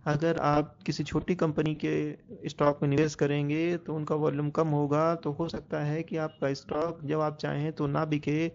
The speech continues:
तो वॉल्यूम को ध्यान में रखना बहुत ज़रूरी होता है। मार्केट डेप्थ की बात करें तो इसमें आज बाई ऑर्डर क्वांटिटी जो है थर्टी वन पॉइंट थ्री सिक्स परसेंट है और सेल ऑर्डर क्वांटिटी जो है सिक्सटी एट पॉइंट सिक्स फ़ोर परसेंट है। इससे देखकर पता चलता है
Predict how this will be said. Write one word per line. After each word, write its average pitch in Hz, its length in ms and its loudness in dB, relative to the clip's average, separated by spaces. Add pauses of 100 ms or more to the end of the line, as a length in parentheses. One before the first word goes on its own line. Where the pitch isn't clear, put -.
(500)
तो 156 80 4
वॉल्यूम 151 320 2
को 170 180 0
ध्यान 147 320 2
में 160 160 2
रखना 156 300 2
बहुत 143 360 -2
ज़रूरी 139 340 2
होता 135 260 0
है। 127 340 -4 (1900)
मार्केट 143 360 6
डेप्थ 160 240 2
की 175 120 2
बात 151 240 4
करें 165 540 4
तो 156 220 -2
इसमें 156 460 0
आज 147 320 2
बाई 147 320 2
ऑर्डर 156 220 2
क्वांटिटी 147 440 2
जो 147 180 4
है 151 240 4
थर्टी 151 320 -2
वन 165 200 0
पॉइंट - 300 2 (120)
थ्री 165 140 4
सिक्स 160 200 -2
परसेंट 147 500 0
है 160 280 4
और 185 80 2
सेल 160 280 4
ऑर्डर 147 200 4
क्वांटिटी 147 440 0
जो 151 160 4
है 160 140 2
सिक्सटी 151 420 -2
एट 151 180 4
पॉइंट 156 260 4
सिक्स - 240 -6
फ़ोर 147 140 0
परसेंट 143 460 -2
है। - 60 0
इससे 160 300 -2
देखकर 160 440 0
पता 165 220 0
चलता 147 300 2
है 160 400 0